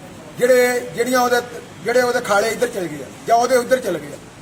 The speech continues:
ਜਾਂ ਕੋਈ ਦੋ ਕਨਾਲ, ਚਾਰ ਕਨਾਲ ਉੱਧਰ ਰਹਿ ਗਈ, ਦੋ ਚਾਰ ਉਹਦਾ ਕੀ ਬਣੂਗਾ? ਜਿਹੜੀ ਮੋਟਰ ਉਹਦੀ ਉੱਧਰ ਰਹਿ ਗਈ ਬੰਬੀ ਵਾਲੀ, ਪਾਣੀ ਵਾਲੀ, ਤੇ ਬਾਕੀ ਉੱਧਰ ਰਹਿ ਗਈ ਜ਼ਮੀਨ, ਉਹਦਾ ਕੀ ਬਣੂਗਾ? ਜਿਹੜੇ ਪਏ, ਜਿਹੜੇ ਵਿੱਚ ਆ ਗਏ, ਉਹਦਾ ਕੀ ਬਣੂਗਾ? ਜਿਹੜੇ ਗੁਰਦੁਆਰਾ ਸਾਹਿਬ ਆ ਰਹੇ, ਉਹਦਾ ਕੀ ਬਣੂਗਾ? ਜਿਹੜੇ ਸਮਗਾ-, ਸ਼ਮਸ਼ਾਨ ਘਾਟ ਆ ਰਹੇ, ਉਹਦਾ ਕੀ ਬਣੂਗਾ?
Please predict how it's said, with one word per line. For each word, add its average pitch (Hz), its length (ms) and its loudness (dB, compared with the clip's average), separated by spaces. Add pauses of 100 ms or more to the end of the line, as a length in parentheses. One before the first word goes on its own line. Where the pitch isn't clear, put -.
ਜਾਂ 240 140 4
ਕੋਈ 240 220 -2
ਦੋ 220 180 -2
ਕਨਾਲ, 233 240 2
ਚਾਰ 226 220 4
ਕਨਾਲ 233 180 -2
ਉੱਧਰ 233 180 -4
ਰਹਿ 240 120 0
ਗਈ, 240 80 -4
ਦੋ 214 140 -4
ਚਾਰ 220 160 -4
ਉਹਦਾ 247 260 0
ਕੀ 226 120 -12
ਬਣੂਗਾ? 151 340 -10 (420)
ਜਿਹੜੀ 254 240 0 (340)
ਮੋਟਰ 214 220 -2
ਉਹਦੀ 240 200 0
ਉੱਧਰ 254 200 4
ਰਹਿ 220 160 0
ਗਈ 220 60 -10
ਬੰਬੀ 170 280 -4
ਵਾਲੀ, 139 160 -8 (460)
ਪਾਣੀ 202 240 0
ਵਾਲੀ, 160 160 -2 (400)
ਤੇ 240 60 -2
ਬਾਕੀ 240 320 0
ਉੱਧਰ 254 200 2
ਰਹਿ 247 120 0
ਗਈ 262 80 -4
ਜ਼ਮੀਨ, 185 240 -6
ਉਹਦਾ 254 160 2
ਕੀ 254 100 -4
ਬਣੂਗਾ? 175 340 -6 (300)
ਜਿਹੜੇ 269 200 4
ਪਏ, 262 300 4
ਜਿਹੜੇ 240 260 0
ਵਿੱਚ 226 220 -2
ਆ 226 100 4
ਗਏ, 247 60 0
ਉਹਦਾ 262 160 4
ਕੀ 254 60 -2
ਬਣੂਗਾ? 185 300 -6
ਜਿਹੜੇ 240 180 -2
ਗੁਰਦੁਆਰਾ 233 380 0
ਸਾਹਿਬ 247 260 2
ਆ 240 100 6
ਰਹੇ, 247 80 0
ਉਹਦਾ 254 140 2
ਕੀ 247 80 -4
ਬਣੂਗਾ? 180 320 -6 (180)
ਜਿਹੜੇ 254 160 2
ਸਮਗਾ-, 226 460 2
ਸ਼ਮਸ਼ਾਨ 208 360 0
ਘਾਟ 247 100 -2
ਆ 240 80 4
ਰਹੇ, 247 100 0
ਉਹਦਾ 277 160 2
ਕੀ 262 80 -2
ਬਣੂਗਾ? 196 320 -8